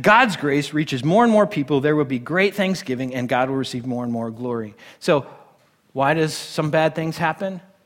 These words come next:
Because we benefit from it. When it happens in somebody else's world, we benefit from it. And sometimes other people benefit from the difficult things that happen in us because we are driven towards God in ways that we would never be driven before. That's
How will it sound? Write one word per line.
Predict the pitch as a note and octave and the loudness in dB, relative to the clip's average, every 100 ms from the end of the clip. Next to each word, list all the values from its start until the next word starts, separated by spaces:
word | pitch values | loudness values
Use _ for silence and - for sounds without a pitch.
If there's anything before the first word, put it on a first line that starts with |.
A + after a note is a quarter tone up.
| - | -14
Because | D#3 - C#3 | -8 -6 -8
we | B2+ E3 G3 E3+ - - | -6 -2 0 0 -4 -10
benefit | E3+ F3+ F#3+ F#3 D3 - | -4 0 -2 -2 -6 -8
from | - F3 E3 | -12 -6 -4
it. | D3+ G#2 _ _ _ _ _ - | -4 -6 _ _ _ _ _ -6
When | D#3+ | -2
it | D#3+ | 2
happens | F#3 F#3+ D#3 | 0 0 -6
in | D#3 | -6
somebody | - F#3 F3+ E3+ | -4 0 2 2
else's | F3 E3+ D#3+ D#3 | 0 -2 -8 -6
world, | F#3 F3+ D3+ - - | 0 2 2 -4 -6
we | E3 G#3 | 0 0
benefit | F3 F#3 E3+ E3 C#3+ | 0 0 0 -2 -6
from | - C#3+ | -4 -2
it. | C#3 - - | -4 -8 -8
And | D#3+ | -6
sometimes | - G#3+ G#3+ G3 E3 | 0 0 2 0 2
other | A3 A3+ | 2 2
people | G#3+ G#3+ F#3 | 0 -4 -4
benefit | C#3+ G3 G3+ G3 E3+ | -2 0 -2 -2 -4
from | F3+ F3 | -4 -4
the | D#3 | 0
difficult | G#3 G3 F#3+ F3+ | -2 -2 -4 -4
things | - F#3 F3 | -2 -4 -2
that | E3+ | -4
happen | - F3+ F3+ F3+ | 2 0 2 -4
in | E3 | 0
us | F#3 F3+ - | 0 0 -4
because | - F3 D#3+ | -2 0 0
we | F3+ | 0
are | E3 | 0
driven | B2+ A#2+ G3 G3 F#3+ | -2 -2 -2 0 -4
towards | - F3 C#3+ | -2 -4 -2
God | F3 E3+ | 2 2
in | E3 | 2
ways | D#3+ E3 D3+ | -2 -2 -2
that | D3+ | -2
we | D3+ | -2
would | D3 | -2
never | D#3 D#3+ | -4 -4
be | D3+ | -6
driven | C#3 E3 C#3+ D3 | -6 -6 -6 -6
before. | C3+ - E3 D#3 B2+ A2 _ _ _ - - _ _ _ - | -8 -14 -14 -12 -12 -16 _ _ _ -20 -20 _ _ _ -12
That's | C#3 - - | -12 -10 -14